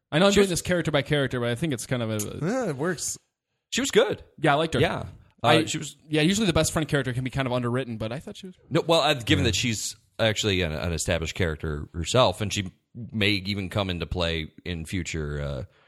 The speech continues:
Speaker 2: like, in, like, Defenders something or other. Um, but, I mean, even that aside, I thought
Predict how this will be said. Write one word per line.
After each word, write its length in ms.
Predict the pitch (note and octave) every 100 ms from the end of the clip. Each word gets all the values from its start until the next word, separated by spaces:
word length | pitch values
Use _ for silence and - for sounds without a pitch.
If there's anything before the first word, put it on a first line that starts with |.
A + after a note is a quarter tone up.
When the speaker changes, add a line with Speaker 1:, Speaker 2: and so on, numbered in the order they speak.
| _ _ _ _ _ -
Speaker 2:
like, 140 | G2+
in, 180 | F#2 F2
like, 220 | D#2+ D#2
Defenders 920 | F#2 - F2+ D#2+ D#2 D2+ C#2+ - - _ -
something 380 | - G#2 F#2+ F#2
or 80 | E2
other. 280 | D#2 D#2 D#2+ _ _ _
Um, 460 | F#2 E2+ D#2+ D2+ D2 _ _ _ _ _ _ G#2
but, 200 | D3 -
I 40 |
mean, 120 | C#3 D#3+
even 380 | D#3+ B2+ F#2+ -
that 320 | F#2+ G#2+ G#2+
aside, 420 | F2 - A2+ F2
I 80 | D#2+
thought 280 | E2+ F#2 -